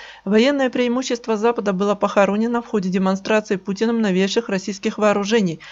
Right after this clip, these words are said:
во время ежегодного обращения к Федеральному собранию. Экономическое его превосходство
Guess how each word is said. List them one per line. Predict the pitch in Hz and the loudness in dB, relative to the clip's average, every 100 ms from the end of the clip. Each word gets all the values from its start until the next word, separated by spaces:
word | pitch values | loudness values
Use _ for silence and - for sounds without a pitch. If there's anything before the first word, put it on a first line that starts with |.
| - - | -20 -10
во | - 196 | 2 4
время | 196 214 208 | 6 4 4
ежегодного | 196 196 226 262 233 | 2 2 2 2 0
обращения | 202 196 190 220 226 | 0 0 0 0 0
к | 220 | -2
Федеральному | - 190 190 190 196 208 | -4 0 2 2 2 0
собранию. | 220 220 233 170 151 - _ _ _ - - - - | 0 2 2 2 -4 -10 _ _ _ -20 -20 -20 -8
Экономическое | 202 214 214 226 285 262 - 240 | -2 2 2 2 0 -2 0 2
его | 233 240 | 2 2
превосходство | 254 233 220 220 262 262 220 190 | 2 2 2 0 -2 -2 0 -2